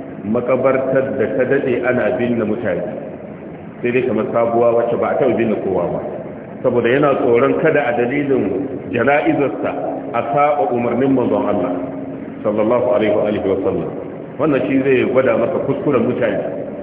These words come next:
A yanzu mutum ya riga ya san wannan tsohuwar makabarta ce,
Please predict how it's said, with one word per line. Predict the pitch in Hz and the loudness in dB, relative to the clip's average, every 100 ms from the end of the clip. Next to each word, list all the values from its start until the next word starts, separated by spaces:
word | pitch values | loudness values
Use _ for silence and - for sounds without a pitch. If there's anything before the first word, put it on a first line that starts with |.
| - - - | -12 -14 -8
A | 107 | -2
yanzu | 110 127 | 0 2
mutum | 170 156 | 0 2
ya | 139 160 | 2 2
riga | 135 123 | 2 2
ya | 117 117 | 2 2
san | 123 | 0
wannan | 120 120 107 | 0 0 0
tsohuwar | 113 107 110 | 0 0 0
makabarta | 110 107 110 113 117 107 | 0 0 0 0 0 0
ce, | - | -2